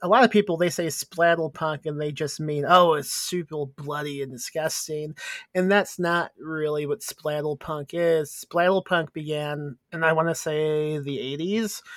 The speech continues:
maybe the late seventies. And it was, uh, it's a, it's a movement, basically,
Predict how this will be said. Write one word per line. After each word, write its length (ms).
maybe 220
the 140
late 220
seventies. 720
And 160
it 80
was, 220
uh, 280
it's 120
a, 400
it's 120
a 40
movement, 680
basically, 720